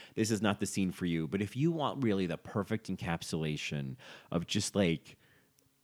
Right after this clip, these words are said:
the New York subway in the, in the eighties, if you get, if you get off on grimy New York, especially during this Hall-, Halloween season, this, at this scene slash this movie is,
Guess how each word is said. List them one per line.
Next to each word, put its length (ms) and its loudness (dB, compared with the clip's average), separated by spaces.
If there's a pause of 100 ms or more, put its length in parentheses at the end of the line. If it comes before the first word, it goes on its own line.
(100)
the 140 4
New 240 4
York 320 0
subway 840 2
in 140 -2
the, 180 -2
in 160 2
the 180 0
eighties, 520 -2
if 120 -4
you 180 6
get, 260 4
if 120 0
you 60 0
get 300 6
off 320 6
on 160 2
grimy 520 2
New 140 2
York, 640 -2 (1080)
especially 480 6
during 180 8
this 140 4
Hall-, 420 6
Halloween 400 6
season, 720 4
this, 460 2 (100)
at 160 0
this 180 8
scene 540 2
slash 380 0
this 200 0
movie 440 2
is, 560 -2